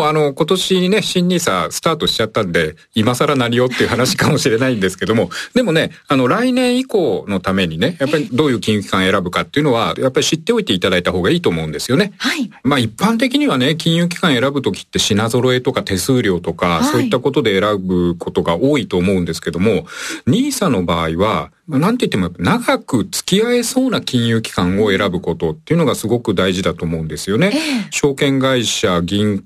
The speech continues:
Speaker 1: 行、それからゆうちょ銀行とかね、
Speaker 2: はい。
Speaker 1: なんかでもできますし、ネットがいいのか対面がいいのか、いろいろありますけど、まずやっぱ取扱い商品の品揃えというか、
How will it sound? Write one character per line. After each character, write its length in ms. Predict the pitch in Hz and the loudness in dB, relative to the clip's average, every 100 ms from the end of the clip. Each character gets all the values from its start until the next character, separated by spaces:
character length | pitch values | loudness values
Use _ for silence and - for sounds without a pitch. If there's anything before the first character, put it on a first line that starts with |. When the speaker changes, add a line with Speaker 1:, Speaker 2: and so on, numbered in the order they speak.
| - | -2
Speaker 1:
行、 360 | 107 98 98 | 0 2 2
そ 140 | 95 98 | 0 -2
れ 80 | 92 | 0
か 140 | 95 | 0
ら 60 | 90 | 0
ゆ 340 | 95 - 110 | -4 -2 -2
う 40 | |
ち 60 | 113 | 0
ょ 60 | 110 | 0
銀 160 | 101 | 0
行 200 | 80 67 | -2 -6
と 100 | - | -8
か 120 | - | -6
ね、 220 | 76 131 - | -2 -2 -2
Speaker 2:
は 120 | - | -2
い。 20 | 104 | 0
Speaker 1:
な 40 | |
ん 20 | |
か 100 | 107 | 2
で 100 | 143 | 2
も 160 | 110 87 | 2 0
で 100 | 80 | -2
き 120 | - | -2
ま 120 | 90 | -2
す 160 | - 85 | -2 -4
し、 260 | - 107 | 0 2
ネ 160 | 87 101 | 2 0
ッ 80 | 101 - | -2 0
ト 180 | 113 104 | 2 2
が 160 | 107 | 2
い 160 | 107 101 | 2 2
い 20 | |
の 120 | 92 | 0
か 120 | 87 - | -2 -2
対 240 | 92 92 | 0 2
面 240 | 92 90 | 2 2
が 80 | 90 | 2
い 140 | 90 87 | 2 0
い 40 | |
の 120 | 80 | -2
か、 260 | 80 78 - - - - | -2 -4 -4 -14 -18 -4
い 80 | 127 | 2
ろ 140 | 131 | 2
い 20 | |
ろ 100 | 131 | 4
あ 60 | 135 | 2
り 80 | 135 | 0
ま 100 | 139 | -2
す 80 | - | -2
け 100 | 87 | 0
ど、 260 | 104 87 - - - - - | 2 0 -2 -10 -10 -8 0
ま 140 | 233 | 0
ず 80 | 240 | 2
や 40 | 170 | 0
っ 40 | |
ぱ 120 | - | -2
取 320 | - 185 220 | 0 0 2
扱 320 | 233 - 247 240 | 0 0 0 0
い 80 | |
商 320 | 233 - 247 233 | 0 0 2 2
品 320 | 175 127 98 | 0 0 2
の 240 | 87 80 | 0 0
品 540 | - - - 123 143 135 | -2 -2 2 2 2 0
揃 260 | 139 135 | 0 2
え 100 | 127 | 0
と 160 | 127 123 | 0 -2
い 40 | |
う 60 | 101 | -2
か、 300 | - 78 | 0 -2